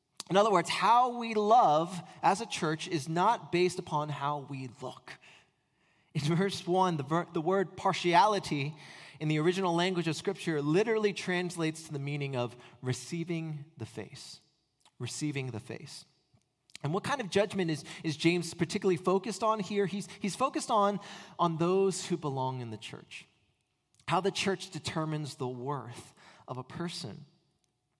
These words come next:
All right? So how does the church determine the worth of an individual? The church cannot claim itself to be a hospital for sinners, the body of Christ, the hands and feet of Jesus, if the condition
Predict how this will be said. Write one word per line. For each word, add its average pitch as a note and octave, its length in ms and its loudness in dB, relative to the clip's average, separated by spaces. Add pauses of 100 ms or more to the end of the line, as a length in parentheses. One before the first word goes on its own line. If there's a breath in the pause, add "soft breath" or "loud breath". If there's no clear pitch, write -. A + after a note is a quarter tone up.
(320)
All A#2 60 -10
right? C3 180 -10 (540 loud breath)
So D#3 140 -4
how F3+ 280 0
does E3 420 -2
the D#3+ 100 -8
church - 580 -8 (720 soft breath)
determine E3+ 600 -10
the B2 80 -10
worth C3 460 -8 (100)
of A#2+ 80 -16
an B2 80 -12
individual? A#2 580 -10 (800)
The D#3+ 80 -2
church - 400 -2
cannot B3+ 480 0
claim A3+ 400 0
itself D#3 500 2 (300 loud breath)
to F3 80 2
be G3+ 200 2
a F#3+ 80 6
hospital A3 640 0
for G3 120 -2
sinners, D#3 540 -2 (160 loud breath)
the D#3 100 2
body A3+ 360 6
of F#3+ 100 -4
Christ, F3 300 2
the D3+ 80 2
hands G3+ 240 2
and A3 100 -6
feet G3 160 0
of E3+ 100 -2
Jesus, D#3+ 460 0 (240 loud breath)
if G3 120 2
the F#3+ 60 4
condition B3 920 0